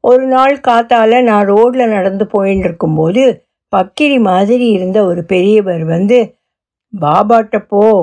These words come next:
ஷீரடிக்கு போ, பக்கத்துல தான் அவர் சமாதி இருக்குன்னு" சொன்னார். திரும்பவும் எனக்கு ஷீரடி பாபாவை பத்தி ஒருத்தர் வந்து சொன்னதுனாலையும் உபாசினி பாபாவோட வழிகாட்டுதல்னாலையும்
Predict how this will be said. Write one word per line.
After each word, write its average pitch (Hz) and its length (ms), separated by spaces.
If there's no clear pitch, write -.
ஷீரடிக்கு 233 720
போ, 196 240
பக்கத்துல 165 520
தான் 185 260
அவர் 202 180
சமாதி 196 520
இருக்குன்னு" 240 1120
சொன்னார். 190 600
திரும்பவும் 311 520
எனக்கு 240 360
ஷீரடி 247 520
பாபாவை 190 560
பத்தி 170 340
ஒருத்தர் 175 440
வந்து 165 320
சொன்னதுனாலையும் 226 1000
உபாசினி 233 680
பாபாவோட 202 720
வழிகாட்டுதல்னாலையும் 170 1400